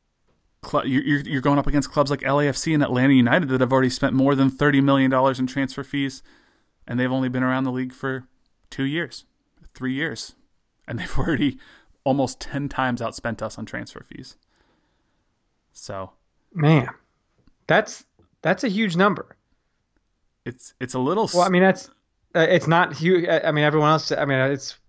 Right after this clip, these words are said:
Speaker 2: we're behind. We're behind the game, man, and it's not, it's not getting better fast anytime soon.
Speaker 1: Yeah, it, it, it's a little sobering 'cause, like, I remember we talked about before, like,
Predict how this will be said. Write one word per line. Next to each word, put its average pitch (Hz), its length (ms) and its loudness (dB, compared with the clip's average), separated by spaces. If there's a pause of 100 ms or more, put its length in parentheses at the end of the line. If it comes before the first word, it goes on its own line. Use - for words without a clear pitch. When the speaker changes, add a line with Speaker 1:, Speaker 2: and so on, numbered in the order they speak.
(140)
Speaker 2:
we're 143 80 4
behind. 135 580 0
We're 135 120 -10
behind 139 280 0
the 131 60 -4
game, 135 320 -2
man, 117 180 -6
and 117 100 -6
it's 117 140 -10
not, 123 280 0 (500)
it's 139 160 -4
not 135 160 0
getting 131 180 -6
better 127 220 2
fast 127 420 0
anytime 123 340 -4
soon. 117 280 -6 (680)
Speaker 1:
Yeah, 139 240 -4
it, 143 180 -4
it, 147 240 -6
it's 143 300 -6
a 151 40 -4
little 175 480 0 (300)
sobering 110 800 -4
'cause, 127 240 -4
like, 123 200 0
I 131 80 2
remember 127 420 2
we 120 140 -2
talked 123 320 -2
about 113 240 -8
before, 127 500 -6
like, 110 320 -8